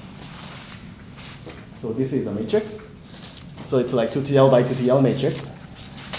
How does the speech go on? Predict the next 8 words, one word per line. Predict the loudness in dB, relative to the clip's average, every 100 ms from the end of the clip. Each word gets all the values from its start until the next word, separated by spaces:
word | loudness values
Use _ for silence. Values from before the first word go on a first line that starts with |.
| -10 -14 -14 -14 -16 -16 -16 -16 -16 -10
So | 2 8 8
if | 10
you | 10
look | 12 12
at | 10 4 10
this | 10 10 6
matrix, | 6 6 6 4 4 0
then, | 4 8 8 6 0